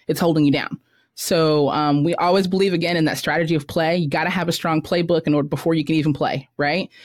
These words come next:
Um, on the team, if you're in a football, if you're on basketball, any type of sport-related thing, you need to have a plan before you actually get on the field or before you start, um, working out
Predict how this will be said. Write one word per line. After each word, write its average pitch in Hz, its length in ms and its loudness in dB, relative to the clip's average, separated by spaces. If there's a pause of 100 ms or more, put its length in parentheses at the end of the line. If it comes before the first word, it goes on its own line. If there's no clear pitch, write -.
(220)
Um, 156 280 2
on 165 120 2
the 170 60 0
team, 175 380 2
if 139 80 0
you're 160 140 2
in 175 60 2
a 175 40 0
football, 170 380 0
if 143 80 -2
you're 156 100 0
on 156 200 2
basketball, 165 520 -2
any 156 120 2
type 165 200 -6
of 160 80 -6
sport-related 170 680 0
thing, 139 340 0 (240)
you 175 80 2
need 185 120 2
to 185 60 0
have 170 160 -2
a 151 60 0
plan 170 540 0
before 170 280 0
you 170 140 4
actually - 220 -2
get 165 240 -2
on 156 140 2
the 143 100 0
field 147 560 -2
or 151 160 0
before 160 320 -2
you 160 260 0
start, - 380 -4 (260)
um, 151 240 2
working 165 320 0
out 151 280 -2